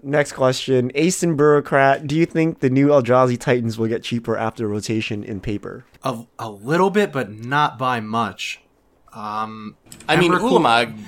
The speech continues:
Speaker 2: Yeah,
Speaker 3: is,
Speaker 2: Ulamog
Speaker 3: will.
Speaker 2: Yeah. Emrakul already dropped off pretty significantly. Kozilek's only, like, a few bucks. Um, so one out of the three of them is <laughs> already pretty expen-, inexpensive.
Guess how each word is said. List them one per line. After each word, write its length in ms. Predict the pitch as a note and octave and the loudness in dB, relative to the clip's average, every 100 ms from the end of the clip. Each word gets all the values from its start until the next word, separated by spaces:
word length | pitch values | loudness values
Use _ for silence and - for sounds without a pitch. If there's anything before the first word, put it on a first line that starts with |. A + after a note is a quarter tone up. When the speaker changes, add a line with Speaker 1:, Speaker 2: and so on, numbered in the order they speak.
| - | -12
Speaker 2:
Yeah, 260 | E3+ D#3 B2 | -2 0 0
Speaker 3:
is, 260 | D#3+ G#3 F#3+ | 2 2 2
Speaker 2:
Ulamog 240 | E3 D3+ | -2 -2
Speaker 3:
will. 540 | C3+ C#3 A#2 F#2+ A#2+ - | 2 4 4 2 -4 -6
Speaker 2:
Yeah. 500 | C#3+ C3+ A#2 G2+ F#2+ - _ _ _ | -4 -2 0 -2 -4 -8 _ _ _
Emrakul 540 | D#3 A3 B3+ - A#3 F3+ | 0 2 2 2 2 4
already 400 | E3 B2+ C3+ D#3 | 2 2 0 0
dropped 360 | D#3 C#3+ C#3 | 0 0 2
off 200 | C#3 C3+ | 0 0
pretty 200 | - C3 | -2 -4
significantly. 840 | B2 A#2+ G#2 A#2+ C3 C#3+ C3+ C#3 C3 | -4 -6 -6 -4 -4 -4 -2 -2 -2
Kozilek's 600 | - B2+ D3 E3 C3+ A2+ | -6 -2 -2 0 -2 -2
only, 200 | C3 C3 | -6 -6
like, 320 | G#2 F#2+ F2+ - _ _ _ | -6 -8 -12 -20 _ _ _
a 80 | A2 | -12
few 320 | - A#2 C3 | -10 -6 -4
bucks. 580 | A2 A2 B2 - - - _ _ _ _ _ _ | -2 -2 -2 -6 -12 -14 _ _ _ _ _ _
Um, 320 | G#2+ A2 A2+ | -8 -6 -6
so 600 | G#2 - B2 B2 A#2+ A#2+ _ _ _ _ | -6 -2 0 0 -2 -6 _ _ _ _
one 380 | - A#2 D3 A3+ | -20 -4 0 4
out 100 | A3+ | 2
of 100 | G3 | 2
the 60 | E3 | -4
three 240 | D3+ E3+ | -2 0
of 80 | E3+ | 2
them 120 | D#3+ D3+ | 2 0
is 100 | - | -2
<laughs> 60 | - | 0
already 380 | F#3+ - D#3+ C#3 | 0 2 -2 -2
pretty 280 | - D#3 C3 | -2 0 0
expen-, 420 | A2+ - B2+ B2 | -2 -4 -4 -6
inexpensive. 760 | D3 C3+ A#2 - A#2+ A#2 C3+ C3 | -4 -4 -4 -6 -6 -4 -6 -6